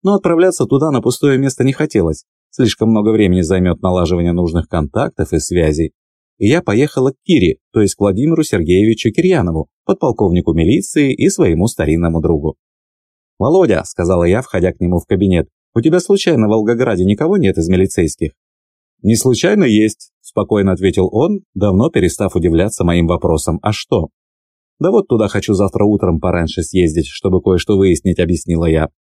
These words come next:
«Новое дело? И, судя по всему, не из лёгких?» спросил он. «Иначе бы не просила», ответила я. «Потом расскажешь?»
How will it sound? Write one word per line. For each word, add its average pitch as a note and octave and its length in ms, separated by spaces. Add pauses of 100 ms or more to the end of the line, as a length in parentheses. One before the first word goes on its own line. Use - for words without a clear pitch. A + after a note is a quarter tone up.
(280)
«Новое F#2 400
дело? F#2+ 340 (340)
И, G2+ 60
судя A2 300
по A#2+ 80
всему, G#2 320
не G2+ 180
из F2+ 140
лёгких?» C#3 500
спросил D#2+ 500
он. D#2+ 260 (640)
«Иначе C#3 340
бы G#2 120
не G2+ 100
просила», F2+ 540
ответила E2 460
я. D2+ 240 (300)
«Потом G2 300
расскажешь?» C#3 580